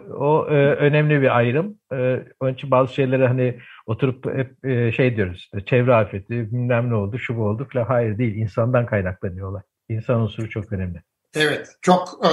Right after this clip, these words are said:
Speaker 2: yanlış cümlelerden birisini, e, belirtip kapatacağım. Nuray Hoca, e, çok, e, bahseder bundan. "Yapı projeleri artık bilgisayarlarda yapılıyor.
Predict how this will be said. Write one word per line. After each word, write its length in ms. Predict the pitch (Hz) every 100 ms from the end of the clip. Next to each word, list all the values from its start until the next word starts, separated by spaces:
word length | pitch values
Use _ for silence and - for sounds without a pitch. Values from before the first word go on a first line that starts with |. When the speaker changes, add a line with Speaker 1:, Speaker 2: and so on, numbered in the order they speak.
| 160 160 156
Speaker 2:
yanlış 540 | 165 170 185 - -
cümlelerden 800 | 151 156 160 160 156 165 165 147
birisini, 540 | 170 170 - 170 170 175 180 -
e, 320 | 160 143 131
belirtip 760 | 151 156 156 - 226 226 - _
kapatacağım. 880 | 160 - - 170 160 226 226 220 - -
Nuray 300 | 151 165 170
Hoca, 480 | 156 185 180 180 -
e, 100 | 143 139 139 139 135
çok, 400 | 175 - - -
e, 220 | 131 120
bahseder 640 | 135 - - 143 143 139 135
bundan. 480 | 139 160 220 220 - - -
"Yapı 340 | 156 156 196
projeleri 560 | 180 180 147 165 160 156
artık 500 | 156 151 - 139 131
bilgisayarlarda 960 | 147 147 - 170 160 165 170 175 180
yapılıyor. 580 | 202 175 - 165 190 226